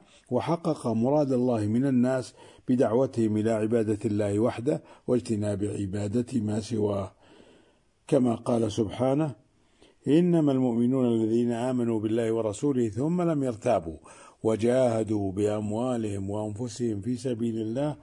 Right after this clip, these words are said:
أولئك هم الصادقون". وقال عز وجل: "والعصر إن الإنسان لفي خسر إلا الذين آمنوا وعملوا الصالحات وتواصوا بالحق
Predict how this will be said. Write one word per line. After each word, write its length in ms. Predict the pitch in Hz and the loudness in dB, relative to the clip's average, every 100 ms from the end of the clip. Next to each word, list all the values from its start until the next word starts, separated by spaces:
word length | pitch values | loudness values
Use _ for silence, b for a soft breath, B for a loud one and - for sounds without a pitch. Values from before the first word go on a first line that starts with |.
| B B B B | B B B B
أولئك 720 | 123 117 110 104 98 107 - | -2 2 2 2 0 -2 -2
هم 420 | 117 95 95 120 135 | -2 -2 0 0 -2
الصادقون". 960 | - - 101 120 135 135 117 85 73 b b b - | -6 -6 -4 -2 -4 -4 -4 -6 -10 b b b -4
وقال 340 | 143 185 180 | -2 2 2
عز 220 | 139 123 | 2 2
وجل: 520 | 117 113 113 156 170 165 B B B | 2 2 4 4 4 0 B B B
"والعصر 800 | 151 156 120 143 - 139 147 170 170 b b - | 2 4 2 2 0 0 2 0 -2 b b -2
إن 180 | 143 139 | 2 2
الإنسان 520 | 117 127 117 147 131 123 | 2 2 0 0 2 2
لفي 240 | 120 113 | 2 0
خسر 380 | 113 160 156 170 - B B B | 0 0 0 -4 -8 B B B
إلا 240 | 139 175 165 | 2 6 6
الذين 360 | 156 143 135 | 6 4 2
آمنوا 480 | 131 127 123 120 113 | 2 0 0 2 0
وعملوا 340 | 113 151 139 | 2 2 2
الصالحات 680 | 131 - 123 117 107 147 170 170 B B B | 0 0 0 0 -2 0 -2 -4 B B B
وتواصوا 720 | 131 127 120 117 113 - 104 | 0 2 2 2 2 0 -2
بالحق 580 | 104 104 - 120 - 113 | 0 -2 -2 -4 -4 -2